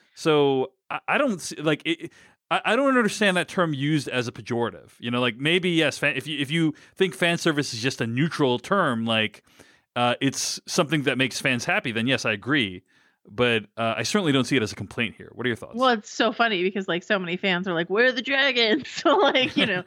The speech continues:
Speaker 1: <laughs>
Speaker 2: um, but, like, um, uh, what do you, can you think of an example of something that you thought was, like, fan service on the show? I'm just curious.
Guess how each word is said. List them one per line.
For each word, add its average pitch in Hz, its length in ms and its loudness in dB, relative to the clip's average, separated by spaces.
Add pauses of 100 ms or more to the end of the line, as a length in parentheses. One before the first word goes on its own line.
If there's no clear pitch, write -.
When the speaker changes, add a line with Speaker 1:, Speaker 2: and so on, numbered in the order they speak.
(140)
Speaker 1:
<laughs> 147 160 -10
Speaker 2:
um, 254 480 0
but, 262 200 -2
like, 247 240 -2 (360)
um, 208 840 0 (720)
uh, - 40 -16 (300)
what 254 280 -2
do 320 80 -2
you, 262 180 2 (120)
can 277 140 -8
you 311 140 2
think 349 140 0
of 330 60 0
an 302 60 -4
example 226 400 2
of 226 100 2
something 220 200 4
that 202 100 4
you 196 200 2
thought 190 260 2
was, 180 160 0
like, 165 160 0
fan 165 240 -2
service 156 240 -6
on - 120 -10
the - 60 -10
show? - 280 -8 (480)
I'm 196 60 -6
just 190 120 -4
curious. - 360 -8